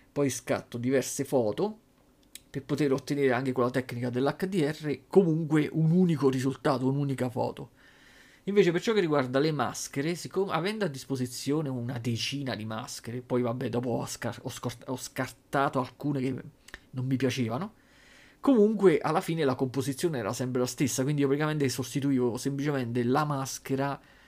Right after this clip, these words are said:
sulla testa del manichino. E questa, e in più, ero poco ispirato, tra l'altro, perché per fare una cosa bene avrei dovuto per ogni maschera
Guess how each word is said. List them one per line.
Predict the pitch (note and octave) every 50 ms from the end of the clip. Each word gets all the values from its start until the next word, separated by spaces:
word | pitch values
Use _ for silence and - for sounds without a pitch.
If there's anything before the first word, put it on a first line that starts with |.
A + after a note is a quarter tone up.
| _
sulla | _ - - B2 B2 A#2+
testa | B2 B2+ B2 - - C3 A#2+
del | A#2+ A#2+
manichino. | A#2+ B2 B2+ B2 A#2+ A#2 - - - - - A#2+ A#2 - _ _ _ _ _ _ - - - _ _ _ _ _
E | _ F#3 F#3+
questa, | - A3+ G#3+ - - B3 -
e | - D3 C#3+
in | C#3 D#3 F3 F#3 F3+
più, | D3+ D3+ D#3 C#3+ C3+ C3+ E3+ F3 - - - _
ero | _ A#2+ B2 A#2
poco | A#2+ - - C3+ A#2+ - A2+
ispirato, | - - - - _ A#2 A2 G#2 A2+ G#2+ A#2 C3
tra | - A#2+ A#2+
l'altro, | A2 G2+ E2+ - - - D#3 F3+ F3+ E3+ D#3 C3+
perché | - B2+ - B2+ A2 A2+
per | - A#2+
fare | - - C3+ C3
una | C3 B2+ B2+
cosa | B2 A#2+ B2+ B2
bene | C3 C3+ C#3+ D3 C#3+ C3+ - -
avrei | - B2 A#2 A#2+ B2 B2+
dovuto | B2 B2+ C3 C3 B2+ B2 B2 B2 B2 - B2 A2+ A2+
per | - B2+ B2 C3+
ogni | D#3 E3 E3 D#3+ E3 D#3+
maschera | D3+ D#3 D#3+ D#3+ E3+ F3+ F#3 - - - - G3+ G3 G3 G3+ G3+ F#3+